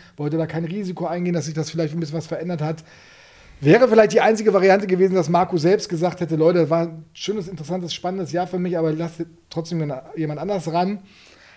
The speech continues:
Er macht's jetzt weiter und ich drück ihm die Daumen, äh, dass er wirklich aus dem ersten Jahr viel gelernt hat. Das ist ja auch immer n-, eine gute Idee zu sagen, „Komm, ein erstes Jahr machen wir ein zweites noch hinterher und ändern nicht sofort was.“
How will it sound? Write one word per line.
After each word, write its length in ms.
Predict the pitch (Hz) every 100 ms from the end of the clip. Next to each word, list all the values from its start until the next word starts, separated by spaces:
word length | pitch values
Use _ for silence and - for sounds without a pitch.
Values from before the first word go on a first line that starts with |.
| -
Er 100 | 175
macht's 200 | 233 226
jetzt 180 | 240 139
weiter 260 | 185 233
und 80 | 220
ich 140 | 190 127
drück 240 | 190 240
ihm 120 | 277
die 120 | 214
Daumen, 480 | 170 170 202 254 285 - _ _ -
äh, 440 | 175 185 185 185
dass 200 | 175 185
er 100 | 208
wirklich 160 | 190 190
aus 80 | 165
dem 80 |
ersten 320 | 170 190 - 196
Jahr 120 | 180
viel 140 | 214
gelernt 340 | 196 175 202 226
hat. 220 | 254 - _ _ _ _
Das 120 | -
ist 100 | -
ja 100 | -
auch 140 | 202
immer 160 | 226 220
n-, 540 | 190 143 175 165 175 -
eine 100 | 165
gute 220 | 156 190
Idee 260 | 190 165 196
zu 140 | 180
sagen, 240 | 165 175 165
„Komm, 260 | 190 233
ein 220 | 220 156 156
erstes 380 | 170 180 175 165
Jahr 220 | 175 175
machen 180 | 165 165
wir 80 |
ein 100 | 165
zweites 300 | 160 165 160
noch 80 | 156
hinterher 440 | 156 151 151 190 226 _ _ _ _ -
und 80 |
ändern 220 | 170 180 185
nicht 120 | 170
sofort 340 | 170 175 175
was.“ 200 | 170 165